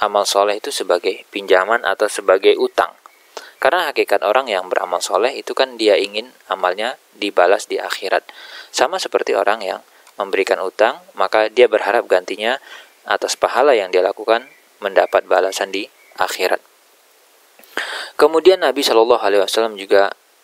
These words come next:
menyatakan, sebagaimana diriwayatkan oleh Abu Hurairah, kemudian, eh, "Man nafasa an mu'minin," barang siapa yang meringankan atau membantu,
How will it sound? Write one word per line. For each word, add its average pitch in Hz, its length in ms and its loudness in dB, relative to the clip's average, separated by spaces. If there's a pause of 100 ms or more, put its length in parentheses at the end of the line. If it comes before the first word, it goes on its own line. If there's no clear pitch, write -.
(160)
menyatakan, 98 1600 -2
sebagaimana 98 560 -2
diriwayatkan 98 480 2
oleh 92 160 4
Abu 98 160 -2
Hurairah, 101 480 2 (560)
kemudian, 95 480 -8
eh, 107 400 4
"Man 143 240 2
nafasa 107 480 2
an 98 160 -4
mu'minin," 107 640 -4
barang 98 240 2
siapa 104 400 4
yang 92 320 2
meringankan 107 1200 -4
atau 110 240 -4
membantu, 98 640 0